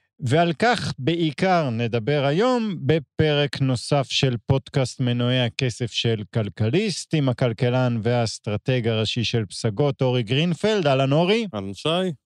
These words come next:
Speaker 1: אני שי סלינס, אבל כאמור זה לא יהיה הדבר היחיד שנדבר, אנחנו נדבר גם על, אה, אה, הנתונים אחרים לגמרי, קשורים גם באינפלציה, אבל אינפלציה, אה,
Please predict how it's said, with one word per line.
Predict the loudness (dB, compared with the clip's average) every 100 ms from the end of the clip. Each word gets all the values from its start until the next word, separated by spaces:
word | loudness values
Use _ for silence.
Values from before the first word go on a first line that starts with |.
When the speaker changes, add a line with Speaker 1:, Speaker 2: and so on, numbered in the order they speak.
| -14 -4
Speaker 1:
אני | 0 2
שי | 4 2
סלינס, | 2 2 2 0 0
אבל | 2 0 2
כאמור | 2 2 2
זה | 2
לא | 2 2
יהיה | 2 2 2
הדבר | 2 0 0 2 2 0 -2
היחיד | 0 0 0 -2 -2 -2
שנדבר, | 0 0 0 0 0 0 0
אנחנו | 0 0 0
נדבר | 0 -2 0 -2
גם | 0 0 0 0
על, | 0 0
אה, | 0 0 -4 _ -20 _ _ _ -6
אה, | -2 0 0 0
הנתונים | 0 2 0 0 -2 -6 -10 -10 -6 -2 0
אחרים | -2 -2 -2 0
לגמרי, | 0 0 0 -2
קשורים | -2 0 0 0
גם | 0 0
באינפלציה, | -2 -2 0 0 2 0 2
אבל | 0 0
אינפלציה, | -2 -2 0 0 -2 -2 0 2 2 0 -2
אה, | -2 0 0 -2 -2 -2 -2 -2 -2